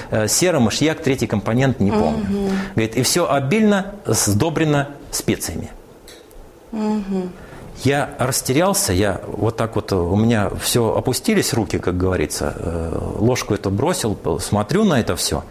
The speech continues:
Speaker 1: а потом поворачиваю голову на своего друга и вижу телевизор.
Speaker 2: М.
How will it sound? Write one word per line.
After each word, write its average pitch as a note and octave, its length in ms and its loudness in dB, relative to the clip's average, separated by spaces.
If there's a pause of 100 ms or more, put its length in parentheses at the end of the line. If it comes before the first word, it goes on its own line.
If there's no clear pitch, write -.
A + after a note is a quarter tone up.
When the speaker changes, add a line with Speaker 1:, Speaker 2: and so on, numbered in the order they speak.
(340)
Speaker 1:
а - 80 -4
потом C#3 280 -2
поворачиваю C#3 640 2
голову B2 400 2
на A#2+ 100 4
своего A2+ 440 2
друга G#3 440 2 (280)
и A#2+ 80 2
вижу D#3+ 260 4
телевизор. F2+ 680 0 (400)
Speaker 2:
М. B3+ 420 0